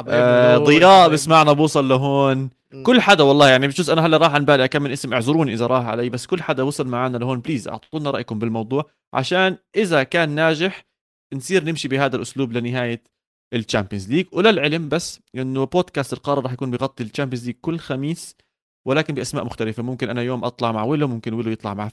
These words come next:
Speaker 2: فادي، ممكن ميزو يخش معنا، وممكن علي برضه، آه، يجي معنا بالبودكاست. فضلكم معنا، استمتعوا بالشامبيونز ليج عشان جايين على موسم ناري. ويلو، شكرًا إنك كنت معي بأول حلقة للشامبيونز ليج،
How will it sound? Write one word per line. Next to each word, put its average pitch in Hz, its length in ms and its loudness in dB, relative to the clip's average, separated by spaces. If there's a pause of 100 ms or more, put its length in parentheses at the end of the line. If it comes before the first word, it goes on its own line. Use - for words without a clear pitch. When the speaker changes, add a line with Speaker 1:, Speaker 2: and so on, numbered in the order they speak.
Speaker 2:
فادي، 147 260 -4
ممكن 117 240 -8
ميزو 117 240 -8
يخش - 320 -14
معنا، 151 320 -4
وممكن 143 500 -4 (120)
علي 139 340 2
برضه، 127 420 -2 (380)
آه، 113 140 0
يجي 110 300 -4
معنا 104 320 -4
بالبودكاست. 143 840 -4 (200)
فضلكم 107 1000 -4
معنا، 123 340 -2
استمتعوا 135 420 -2
بالشامبيونز 110 520 -6
ليج 117 140 -4
عشان 107 240 -8
جايين 117 240 -8
على 101 140 -10
موسم 107 340 -8
ناري. 135 320 -2 (260)
ويلو، 143 180 0
شكرًا 147 340 -6
إنك 120 160 -10
كنت 131 180 -10
معي 120 140 -4
بأول 113 300 -2
حلقة 110 360 -2
للشامبيونز 107 540 -4
ليج، 170 260 -2